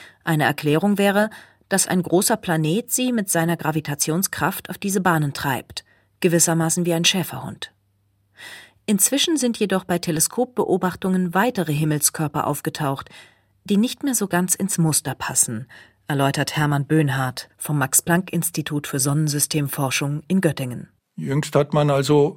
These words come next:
Speaker 2: mehr solche Objekte gefunden. Da spricht man wirklich von wenigen, also Handvoll, äh, im Grunde genommen,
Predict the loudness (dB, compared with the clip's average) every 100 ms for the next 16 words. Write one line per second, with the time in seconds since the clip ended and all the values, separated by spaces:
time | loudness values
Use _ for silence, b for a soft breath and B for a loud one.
0 | _ _ -2 0 0 -2 -4 -8 -4 -2
1 | -2 -4 -4 -6 -6 -8 -10 -4 -2 0
2 | -2 -2 -2 -2 -2 0 0 0 2 2
3 | 0 -2 -2 0 2 0 0 2 2 2
4 | 2 0 -2 -2 -2 -4 -6 0 0 0
5 | -2 0 2 2 2 -6 B B B B
6 | B B B B -6 -4 -4 -6 -6 -4
7 | -2 0 2 4 4 6 4